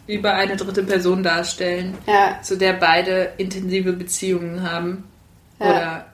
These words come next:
Speaker 1: eine, also
Speaker 2: Beziehungsweise eigentlich nur eine und die anderen eigentlich nicht.
Speaker 1: Ja. <laughs>
Speaker 2: Aber naja, darüber reden wir jetzt nicht. So,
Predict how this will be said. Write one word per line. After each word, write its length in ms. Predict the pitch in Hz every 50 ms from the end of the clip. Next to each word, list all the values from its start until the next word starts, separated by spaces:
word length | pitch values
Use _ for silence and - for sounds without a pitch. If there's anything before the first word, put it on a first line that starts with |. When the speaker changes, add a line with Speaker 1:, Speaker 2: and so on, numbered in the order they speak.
| _ -
Speaker 1:
eine, 340 | 175 185 180 175 170 160 -
also 220 | 160 175 175 175
Speaker 2:
Beziehungsweise 440 | 226 226 - 254 254 254 233 - -
eigentlich 240 | - 190 220 247 247
nur 160 | 247 220 - -
eine 340 | - 170 185 208 220 214 190
und 120 | 190 196 196
die 100 | 196 -
anderen 520 | - 185 196 202 202 196 196 196 190 - -
eigentlich 360 | 190 190 185 190 190 - -
nicht. 220 | 196 190 190 190 185
Speaker 1:
Ja. 340 | 190 180 175 175 170 - - - - - - _
<laughs> 120 | - - - - - 262 - - 247 240 247 311 320 - 440 403 - - - -
Speaker 2:
Aber 220 | 208 220 226 220
naja, 280 | 214 202 196 185 175 170
darüber 260 | 214 233 254 269 240
reden 220 | 214 233 247 240 220
wir 80 | 190
jetzt 200 | 180 180 - -
nicht. 240 | 196 190 202 - -
So, 80 | -